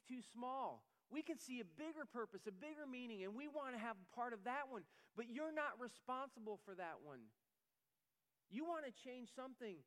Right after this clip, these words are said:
that's not your responsibility. You want to have ownership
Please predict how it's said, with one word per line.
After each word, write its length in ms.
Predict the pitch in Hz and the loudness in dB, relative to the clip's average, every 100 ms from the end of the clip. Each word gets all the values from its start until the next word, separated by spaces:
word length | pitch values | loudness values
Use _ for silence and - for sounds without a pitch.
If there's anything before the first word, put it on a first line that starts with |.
| _ _ - | _ _ -6
that's 220 | 247 - | -6 -4
not 300 | 220 277 294 - | 0 2 0 -2
your 280 | 226 269 277 | -2 -2 -2
responsibility. 880 | 247 - - 254 247 214 233 277 220 | -4 -6 -2 -2 -2 -6 -4 -4 -2
You 120 | 214 | -4
want 200 | 247 254 | -2 -2
to 40 | 233 | 0
have 160 | 233 226 | -2 -2
ownership 520 | 277 339 359 320 277 | 2 4 4 0 -4